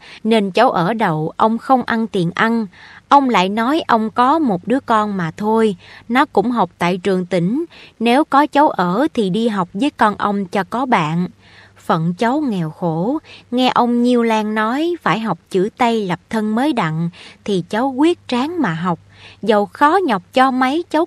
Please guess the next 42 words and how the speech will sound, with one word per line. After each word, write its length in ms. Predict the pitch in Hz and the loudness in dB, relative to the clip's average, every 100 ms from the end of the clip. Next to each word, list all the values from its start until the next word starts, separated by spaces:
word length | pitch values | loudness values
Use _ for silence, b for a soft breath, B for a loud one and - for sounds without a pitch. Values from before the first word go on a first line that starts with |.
| - | -2
cũng 240 | 180 233 | -2 -2
chẳng 340 | 247 170 262 | -2 -2 -2
nệ. 320 | 262 165 165 180 B B B B - | -2 -2 -2 -4 B B B B -2
Tới 240 | 247 311 | 2 2
giờ 300 | 226 208 175 - | 2 0 0 -2
thì 140 | 175 | -4
cháu 180 | - 254 | -2 -2
đi 220 | 247 220 | -2 -4
học, 240 | 202 180 170 _ B B _ | -2 -2 -4 _ B B _
mãn 360 | 202 190 262 285 | -2 0 0 2
giờ 200 | 214 180 | 4 2
về 260 | 165 185 175 175 | 2 2 0 -2
thì 140 | 190 | -6
cháu 160 | - 269 - | -2 -2 0
phải 160 | 185 | -2
giúp 180 | 196 302 - | 0 -2 -2
việc 160 | 202 180 | -4 -4
trong 280 | - 220 214 | -2 -2 -2
nhà, 360 | 196 180 175 170 b b _ | -4 -2 -2 -4 b b _
hoặc 180 | 202 180 - | -4 -4 0
lấy 300 | 233 277 320 | 0 2 0
trầu 280 | 220 180 170 | 0 0 0
cho 200 | 208 202 | -2 -4
khách 260 | - - | -4 -10
ăn, 360 | - 226 220 214 175 B B | -2 -2 0 -2 -6 B B
hoặc 200 | 226 175 - | -2 -2 -2
nấu 260 | 247 294 | -2 2
nước 260 | 320 359 392 - | 4 2 2 2
cho 80 | |
ông 240 | 233 208 202 | 2 2 -2
hội 260 | 185 165 | -2 -2
đồng. 360 | 175 180 180 170 b b b b | 0 0 0 -2 b b b b
Cháu 200 | 226 262 | 2 4
ở 240 | - 185 | 2 0
đó 340 | 214 214 240 302 - | 0 -2 0 -2 -2
trọn 380 | 185 151 170 | -2 -2 -2
năm 280 | 214 226 220 | -2 -2 -2
năm 340 | 220 208 208 202 | -4 -4 -6 -8
thiệt 340 | - 196 185 180 | -4 -4 -4 -4
là 140 | 180 | -6
cực 240 | - 175 - | -4 -8 -8
khổ. 500 | - 175 160 247 | -6 -4 -2 -2